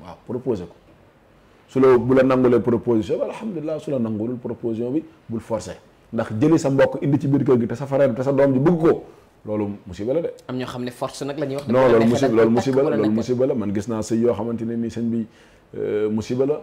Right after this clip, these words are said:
Speaker 1: Te yooyu moo koy indi léeg-léeg. Maanaam sëy mbëggeel daf ci am solo.
Speaker 2: Mhm.
Speaker 1: Sentir nit ki, sentir ko daf ci am solo.
Speaker 2: Mhm.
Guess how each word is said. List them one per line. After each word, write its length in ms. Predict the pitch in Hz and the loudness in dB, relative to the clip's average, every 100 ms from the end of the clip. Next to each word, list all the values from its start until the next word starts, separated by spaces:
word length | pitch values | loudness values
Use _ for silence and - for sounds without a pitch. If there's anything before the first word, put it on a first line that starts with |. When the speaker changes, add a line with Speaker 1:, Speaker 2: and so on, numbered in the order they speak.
| - | -8
Speaker 1:
Te 60 | 110 | -2
yooyu 180 | 117 123 | 2 2
moo 140 | 127 | 2
koy 160 | 123 127 | 0 -2
indi 120 | 127 | -2
léeg-léeg. 340 | 127 131 139 139 - - | -2 -2 -4 -6 -10 -12
Maanaam 220 | 110 110 | -10 -8
sëy 180 | - 135 | -6 -4
mbëggeel 280 | 117 123 117 | -2 -2 -4
daf 100 | 110 | -6
ci 40 | 120 | -10
am 100 | 117 | -12
solo. 200 | 120 107 - - - - - - - - | -14 -16 -18 -20 -20 -20 -20 -20 -20 -14
Speaker 2:
Mhm. 160 | 127 131 | -12 -8
Speaker 1:
Sentir 320 | 123 151 139 | -6 -4 -2
nit 140 | 127 113 | -2 -2
ki, 80 | 107 | -6
sentir 340 | 135 135 107 | -10 -8 -8
ko 120 | - - _ _ | -10 -18 _ _
daf 100 | - | -14
ci 60 | - | -12
am 100 | 95 | -12
solo. 220 | 101 80 - | -14 -16 -18
Speaker 2:
Mhm. 80 | 120 | -20